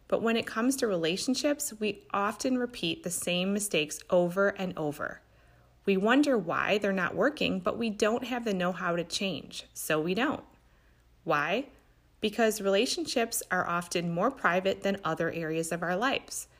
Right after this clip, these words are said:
In addition, we can't change how we were raised, so those many crucial years heavily impact us based on the role models or lack thereof that we've had in our youth.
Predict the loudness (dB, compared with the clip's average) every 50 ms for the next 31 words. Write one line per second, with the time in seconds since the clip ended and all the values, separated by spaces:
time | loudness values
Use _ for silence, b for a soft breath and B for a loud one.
0 | b b b b b b b _ 0 0 2 4 4 4 4 4 2 -2 -4 -4
1 | -6 -8 -8 b b b b b b _ -6 -2 2 2 2 2 0 0 0 2
2 | 2 2 2 0 -2 -4 -2 0 0 2 2 2 2 2 0 0 -2 -2 -4 -6
3 | -8 -8 -10 -10 -10 b b b b b b b b -12 -2 2 4 6 6 6
4 | 6 6 4 2 2 2 0 0 -2 -6 -8 -4 -2 -2 -2 0 0 0 0 0
5 | 0 0 0 2 2 2 0 -2 -4 -6 -8 b b b b b b b b b
6 | _ -2 0 2 2 2 2 0 0 0 0 -2 -2 -2 -2 -2 -4 -4 -2 -2
7 | -2 -2 -2 -6 -8 -10 -6 -2 0 0 0 0 0 -2 0 0 0 -2 -2 0
8 | 0 2 2 2 2 0 0 -2 -2 -6 -8 -10 -12 -4 _ 4 6 6 6 4
9 | 2 2 0 0 -2 -2 -4 -4 -4 0 0 2 2 2 0 -2 -2 -6 b b
10 | b b b -6 -4 -2 -2 -2 -4 -4 -6 -4 -4 -2 0 0 0 -2 -2 -4
11 | -4 -4 -6 -10 -10 -12 -18 -20 -20